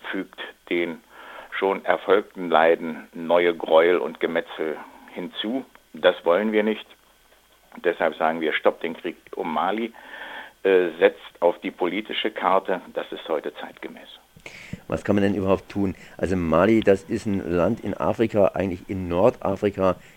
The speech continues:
Speaker 2: irgendwie ein bisschen unterhalb von Algerien.
Speaker 1: Mhm.
Speaker 2: Und ich meine, Frankreich hat natürlich im Algerien-Konflikt vor x Jahren bereits seine Erfahrungen gesammelt, ist aber in Afrika immer noch stark
Speaker 1: Mhm.
Speaker 2: engagiert.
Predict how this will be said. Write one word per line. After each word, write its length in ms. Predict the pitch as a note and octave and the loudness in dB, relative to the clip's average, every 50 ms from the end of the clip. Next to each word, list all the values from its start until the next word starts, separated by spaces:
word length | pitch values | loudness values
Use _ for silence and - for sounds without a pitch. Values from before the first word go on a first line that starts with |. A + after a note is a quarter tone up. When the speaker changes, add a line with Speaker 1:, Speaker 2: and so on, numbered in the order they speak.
| _ - | _ 0
Speaker 2:
irgendwie 300 | F#2+ F#2+ F2+ F2+ F2 F2+ | 2 2 2 2 -2 -4
ein 120 | E2+ D#2 | -4 -2
bisschen 300 | - A2 G2 - - F#2+ | -4 -4 -4 -4 -8 -10
unterhalb 600 | - - G#2+ G#2+ G2 F#2 F2 F2+ F2+ F2+ F2 - | -6 -6 -4 2 2 2 2 4 2 2 2 0
von 320 | - - - F2+ F2+ F#2 - - - | -4 -4 -2 -2 -2 -2 -4 -8 -4
Algerien. 920 | E2 E2 E2+ F2 D#2+ - - F#2+ F#2 G2 A2 A2+ G#2+ G#2+ F#2+ F2+ F2+ F2+ - - | -2 0 0 0 -2 -4 -4 -2 0 2 4 4 4 4 4 2 2 0 -2 -2
Speaker 1:
Mhm. 120 | G#2+ G#2+ G#2+ - - - | -4 -4 -4 -6 -12 -4
Speaker 2:
Und 380 | C#2+ F2+ F2+ F2+ F2+ F2+ E2+ - | 0 2 4 4 2 2 -2 -6
ich 120 | - - | -8 -4
meine, 220 | F2 E2 E2 E2+ - | -2 0 0 0 0
Frankreich 400 | - D2 E2+ D#2+ - D#2+ D#2+ E2+ | -2 -4 -2 2 2 2 2 2
hat 120 | D#2+ D#2 | -2 -4
natürlich 360 | E2 D#2+ - E2 E2 D#2+ - | -4 -4 -2 -2 -4 -4 -6
im 100 | - E2+ | -6 -4
Algerien-Konflikt 840 | E2 D2+ D#2+ D#2+ D#2+ F2 F2+ F2 E2+ F2 E2 E2 - F2 E2+ D#2+ - - | -4 -4 -2 0 0 0 0 -2 -2 -4 -6 -6 -2 -2 -2 -2 -4 -14
vor 240 | - - D#2+ D#2+ - | -6 -4 -4 -4 -4
x 220 | - - - - - | -6 -16 -16 -10 -2
Jahren 380 | D#2+ D#2 D2+ D2+ E2+ F2+ - - - - - - - - | 2 4 4 4 4 2 -2 -4 -16 -20 -20 -16 -2 -2
bereits 420 | E2 C#2+ D2+ D#2 D#2+ D#2+ - - | 0 2 4 2 2 0 -2 -2
seine 280 | D#2 D2+ E2 E2 - - | 0 0 0 0 0 -2
Erfahrungen 680 | E2 D#2+ - - E2 E2 E2 F2 F2 E2+ E2+ E2 E2 E2 | -4 -6 -4 -4 0 0 0 0 0 -2 -2 -4 -4 -2
gesammelt, 520 | E2+ D#2+ D2 D#2+ D2 D2+ G2+ A2+ A2 - - - - - - - | -2 -2 0 0 -2 0 2 0 0 -2 -6 -20 -20 -20 -16 -10
ist 120 | E2+ F2+ | 0 0
aber 160 | F#2 E2 - - | 2 2 2 0
in 240 | G#2+ F#2+ F#2 - | -2 -6 -6 -4
Afrika 360 | - D#2 E2 - G#2 - G#2+ - | -4 -6 -4 -4 -4 0 0 0
immer 280 | - - G2 F#2+ G2 | 0 0 -2 0 0
noch 200 | G2 F2 E2 - | 0 0 -4 -4
stark 320 | - - E2+ E2+ E2+ - - | -4 0 0 0 0 0 -4
Speaker 1:
Mhm. 160 | F2+ F2+ E2+ | -4 0 2
Speaker 2:
engagiert. 460 | E2+ E2+ D#2+ - G2+ G#2+ A#2 C3 | 2 2 2 0 2 2 2 2